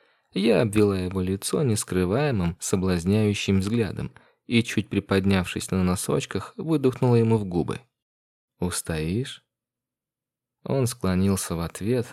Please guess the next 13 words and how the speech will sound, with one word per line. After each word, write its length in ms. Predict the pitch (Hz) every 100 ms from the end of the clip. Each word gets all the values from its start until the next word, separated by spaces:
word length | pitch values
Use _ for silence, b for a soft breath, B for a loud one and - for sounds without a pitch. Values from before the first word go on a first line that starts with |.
| -
буквально 640 | - 90 92 95 104 95 90
в 80 | 87
нескольких 580 | 92 98 - - - -
сантиметрах 840 | 95 90 - 92 110 120 117 -
от 140 | 117
моего 280 | 107 104 98
лица, 440 | 92 87 - 120 113
и 80 |
таким 440 | 95 90 - 101 95
же 120 | 90
искушающим 800 | 85 - 85 - 87 80 - 80
голосом 440 | 90 95 92 92 87
произнес: 640 | 95 95 82 - -